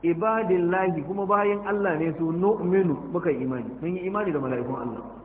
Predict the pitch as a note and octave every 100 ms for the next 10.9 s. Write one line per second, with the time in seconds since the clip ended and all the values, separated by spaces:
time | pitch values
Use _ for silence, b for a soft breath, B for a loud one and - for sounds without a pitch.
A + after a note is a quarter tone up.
0 | - - - - - - - - - -
1 | - - - - - - - - - -
2 | - - - G#1 - - - - - -
3 | - - - - - - - - - -
4 | - - - - - - G#3 A#3+ A#3+ A3+
5 | A#3+ A#3+ A#3+ B3 - - - B3+ B3 B3+
6 | B3 B3+ G3+ C#3+ - D3+ G3 A#3 A3+ G3
7 | F3+ F3+ F#3+ F#3+ E3+ F#3 G#3 E3+ D3+ D#3+
8 | D3 D3 C3+ C3 B2 - - - - -
9 | - - - - - - - - C#3 D3
10 | D3+ D3+ D#3 D#3 G3 G#3 B3 A#3+